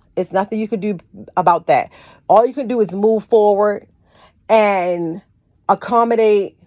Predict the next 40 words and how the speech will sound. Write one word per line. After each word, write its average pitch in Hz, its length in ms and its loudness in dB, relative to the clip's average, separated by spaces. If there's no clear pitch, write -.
the 180 140 0
now. 135 480 -2
So 220 380 2
take - 480 -4
that 269 240 -2
time 214 460 -2
to 185 400 -6
get 165 180 -2
properly 220 400 -2
fitted - 240 -4
for 185 100 -6
your 160 200 -4
undergarments. 202 560 -2
I 165 100 0
know 185 220 0
you've 175 160 -10
heard 175 340 -2
this 170 240 -8
a 175 60 -10
thousand 175 460 -2
times 165 420 -4
in 170 160 -6
my 156 100 -2
podcast, 165 800 0
on 151 140 -4
my 147 100 -4
posts. 175 460 0
I 151 140 -2
know, 175 420 2
I 143 120 -6
know, 175 380 0
but 156 120 -2
I 147 120 -2
cannot 143 380 -6
stress - 320 -8
enough 185 800 -6
that 175 360 2
gar-, 180 220 -2
undergarments 190 960 0
make 180 400 -2